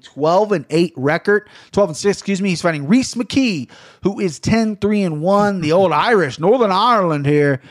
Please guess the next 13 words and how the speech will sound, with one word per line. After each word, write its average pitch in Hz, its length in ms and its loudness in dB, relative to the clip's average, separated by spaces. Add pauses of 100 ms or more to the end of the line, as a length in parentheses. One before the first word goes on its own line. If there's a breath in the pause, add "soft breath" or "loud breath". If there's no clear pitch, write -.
(340 loud breath)
Uh, 147 560 0
Reese 165 280 2
McKee, 180 640 -6
um, 135 480 -4 (220)
Timbo, 147 300 -4
you 135 160 0
go 220 140 2
first 180 400 -2
here. 123 220 0
I 135 140 -2
hate 175 180 -2
this 151 140 -2
fight. 113 360 -4